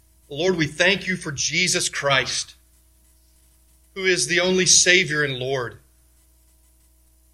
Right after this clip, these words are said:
We thank you for how this book beautifully reveals him. Would you help us even in these four verses? Open our eyes, Lord. We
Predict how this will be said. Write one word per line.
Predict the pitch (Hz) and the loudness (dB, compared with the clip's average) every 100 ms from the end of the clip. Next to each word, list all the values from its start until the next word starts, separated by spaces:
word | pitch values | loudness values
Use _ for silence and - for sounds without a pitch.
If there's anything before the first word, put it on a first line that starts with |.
| _ _ _ _ _ _ _ _ _ | _ _ _ _ _ _ _ _ _
We | 131 | -16
thank | 127 170 170 | -4 -2 -2
you | |
for | 156 147 | -4 -4
how | 156 | -2
this | 156 147 | -2 -4
book | 156 151 147 | -4 -6 -6
beautifully | 131 170 190 185 165 147 127 _ _ _ _ - | -2 0 0 0 -2 -2 -2 _ _ _ _ -16
reveals | 131 147 170 156 | -2 2 2 2
him. | 170 160 151 - - _ _ _ _ _ _ _ _ _ _ _ - | 2 4 2 -4 -14 _ _ _ _ _ _ _ _ _ _ _ -10
Would | 135 | -6
you | 147 | -4
help | 175 196 | 0 0
us | 185 151 | 0 -2
even | 180 180 | -2 0
in | 170 | 0
these | 151 175 - | 0 -2 -2
four | - 185 185 | -2 0 2
verses? | 156 160 160 170 - - - _ _ _ _ _ _ _ _ _ _ _ _ _ _ _ - | 2 0 0 -4 -4 -4 -6 _ _ _ _ _ _ _ _ _ _ _ _ _ _ _ -6
Open | 170 185 190 | -4 -2 0
our | 175 | 2
eyes, | 160 160 151 147 | 2 2 0 -2
Lord. | 135 123 123 | -6 -8 -8
We | 143 170 170 | -6 -6 -8